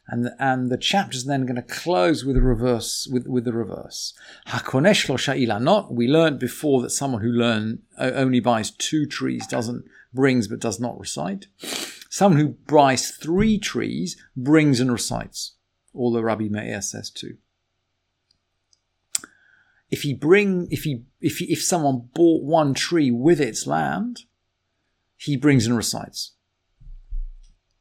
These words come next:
And Rabbi Yehuda says, even sharecroppers and leases bring and recite. So Rabbi Yehuda is going to object to the, um,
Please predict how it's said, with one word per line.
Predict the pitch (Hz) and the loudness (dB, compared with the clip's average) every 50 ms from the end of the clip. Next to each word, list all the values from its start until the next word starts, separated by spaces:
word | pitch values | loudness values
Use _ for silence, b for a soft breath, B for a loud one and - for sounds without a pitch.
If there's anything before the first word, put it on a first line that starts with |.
| _ _ _ - - - | _ _ _ -16 -12 -6
And | - 131 131 131 | -4 -2 2 4
Rabbi | 139 131 123 120 | 4 6 6 6
Yehuda | 110 123 127 123 185 220 220 196 | 4 2 2 4 6 6 6 4
says, | 220 - 139 131 123 123 123 117 - - B B B B B B | 2 2 2 4 4 4 4 2 -2 -8 B B B B B B
even | - 180 196 214 196 147 143 139 | -2 0 2 4 4 4 4 4
sharecroppers | - - - 160 147 139 - - 139 131 - 120 110 | 4 4 4 4 4 2 2 0 -2 -2 -2 -4 -4
and | 120 123 | -2 0
leases | 131 135 131 120 - - - 123 117 113 107 104 - - - - b b b b - | 2 2 2 2 0 0 2 2 2 2 2 0 -2 -4 -4 -6 b b b b -2
bring | 120 110 131 135 117 | 4 6 6 6 6
and | 107 101 98 | 6 2 0
recite. | 92 - - - - - - _ - _ _ _ _ _ _ _ _ _ _ _ | -2 -4 -6 -6 -8 -10 -14 _ -20 _ _ _ _ _ _ _ _ _ _ _
So | - - - 139 | -6 0 2 4
Rabbi | 139 139 131 123 | 6 6 4 4
Yehuda | 123 135 131 123 160 165 156 147 135 127 117 | 2 2 2 4 4 6 6 6 6 4 2
is | 110 104 - | 0 -2 0
going | - 131 127 120 120 110 | 2 2 2 2 0 -2
to | - - - 120 113 110 110 107 B B B B B B B | -2 -2 0 0 0 0 -2 -4 B B B B B B B
object | - 113 101 - - 151 135 107 - - - - - - - - - | -6 -4 -4 0 2 4 4 2 2 -6 -16 -16 -12 -6 -6 -4 0
to | 131 123 120 120 113 | 0 0 0 0 -2
the, | 101 104 113 110 110 107 101 98 101 101 | -2 -2 -2 0 0 -2 -2 -2 -2 -2
um, | 101 98 95 95 95 95 | -2 -4 -6 -8 -10 -12